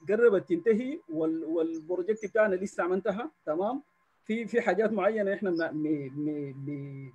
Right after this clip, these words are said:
بنظبط بها الحاجة دي. تمام؟ عندنا حاجة اسمها ال Earned Value Management، دي مهمة جدًا جدًا، نحن حنتكلم عنها الليلة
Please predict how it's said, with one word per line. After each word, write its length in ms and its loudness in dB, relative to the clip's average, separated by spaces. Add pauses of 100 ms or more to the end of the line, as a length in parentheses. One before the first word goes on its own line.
بنظبط 320 -4
بها 160 6
الحاجة 320 0
دي. 120 -10 (280)
تمام؟ 280 -6 (720)
عندنا 300 4
حاجة 240 6
اسمها 240 6
ال 200 6
Earned 600 6
Value 480 6
Management، 380 -2 (460)
دي 100 -2
مهمة 340 0
جدًا 240 -2
جدًا، 380 0 (540)
نحن 180 -4
حنتكلم 480 -2
عنها 320 2
الليلة 440 2